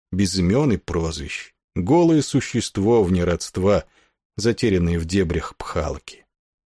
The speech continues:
Я и кувшин у меня в руках, и прохлада ночного воздуха, и неизвестность впереди.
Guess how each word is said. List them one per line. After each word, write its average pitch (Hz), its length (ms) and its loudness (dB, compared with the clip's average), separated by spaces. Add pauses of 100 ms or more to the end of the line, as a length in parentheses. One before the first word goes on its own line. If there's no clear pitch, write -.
(320)
Я 104 360 0 (600)
и 143 80 -2
кувшин 92 460 -2
у 90 40 0
меня 85 200 0
в 78 80 -6
руках, - 500 -8 (400)
и 95 80 0
прохлада 95 580 -2
ночного 85 480 -4
воздуха, 85 580 -2 (640)
и 98 80 2
неизвестность 82 840 -2
впереди. - 580 -12